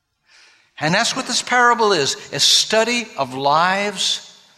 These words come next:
in contrast. Verse nineteen, "There was a rich man who was dressed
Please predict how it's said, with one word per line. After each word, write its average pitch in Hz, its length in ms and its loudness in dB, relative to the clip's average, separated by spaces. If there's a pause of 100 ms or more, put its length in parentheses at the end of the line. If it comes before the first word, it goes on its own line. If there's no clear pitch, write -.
(360)
in 147 180 -6
contrast. - 1040 -10 (760)
Verse 131 240 -2
nineteen, 151 600 -4 (440)
"There 160 200 0
was 196 160 0
a 165 80 -2
rich 160 340 -2
man 143 500 -2
who 151 220 -10
was 127 300 -4
dressed - 680 -2